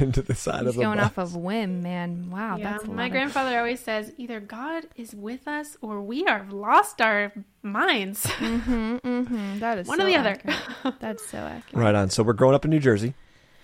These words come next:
Speaker 1: and we went from the woods to Elizabethtown to the picket fence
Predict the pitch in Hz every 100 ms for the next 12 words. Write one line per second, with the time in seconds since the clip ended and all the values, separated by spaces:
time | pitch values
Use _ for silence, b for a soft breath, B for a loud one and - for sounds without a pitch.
0 | b b b b - 117 107 104 104 -
1 | 117 113 117 - 120 110 104 98 98 b
2 | b b 107 110 101 101 110 117 147 156
3 | - - _ _ _ - - 110 104 104
4 | - 104 113 123 - 123 120 156 - -
5 | - 104 101 101 98 98 95 - 247 101
6 | 120 - - - - - -